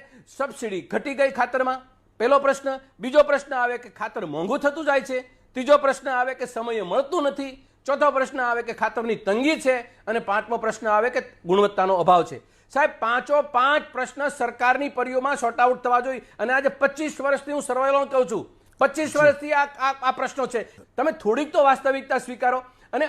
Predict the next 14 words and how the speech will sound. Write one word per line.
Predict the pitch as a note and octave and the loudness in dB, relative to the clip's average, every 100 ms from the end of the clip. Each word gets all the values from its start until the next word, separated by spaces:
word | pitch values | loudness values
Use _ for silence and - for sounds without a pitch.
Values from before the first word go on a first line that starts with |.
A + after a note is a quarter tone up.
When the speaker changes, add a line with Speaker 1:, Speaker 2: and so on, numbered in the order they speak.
| - | -2
Speaker 1:
અમારી | G3+ B3 E4 D4+ | 0 2 2 2
માંગ | A#3 B3 C#4+ | 2 2 0
છે, | - F3 C#3+ - - | -2 -4 -4 -8 -6
અમારી | A3+ D4+ D4 | 2 2 2
માંગ | C4 D4 | 0 0
બહુ | D4+ D4+ | 0 0
સ્પષ્ટ | - C4 C4+ C#4+ | 0 -2 -2 -2
કહી | B3 | 0
દઉં, | A#3+ | 2
હું | C4 A3+ | 0 -2
ટૂંકી | A#3 D4 | -4 4
વાત | B3 A#3+ | 4 2
કરી | G#3 | -4
દઈ | A3 | -4